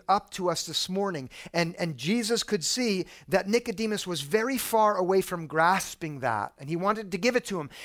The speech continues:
And so the conversation from verse five down, it, it's very complex, and, and it's, it's deep, and it's rich.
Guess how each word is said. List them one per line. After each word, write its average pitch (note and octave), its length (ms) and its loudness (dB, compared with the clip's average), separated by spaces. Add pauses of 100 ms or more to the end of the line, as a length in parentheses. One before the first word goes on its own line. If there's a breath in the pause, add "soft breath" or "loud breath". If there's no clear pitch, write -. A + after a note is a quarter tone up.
(120 loud breath)
And F3+ 160 0
so B3 220 4
the G#3+ 60 0
conversation A3 840 0 (220 loud breath)
from F#3 200 2
verse F#3+ 280 2
five G3 360 4
down, F3+ 320 2 (240 loud breath)
it, G#3 200 2
it's F#3+ 180 -2
very G#3 420 2
complex, F3 840 0 (260 loud breath)
and, F3+ 220 0
and F#3 120 2
it's, - 220 -2 (140)
it's F3 180 0
deep, A#3+ 440 2 (120)
and F3 180 -2
it's - 160 -6
rich. G3 640 0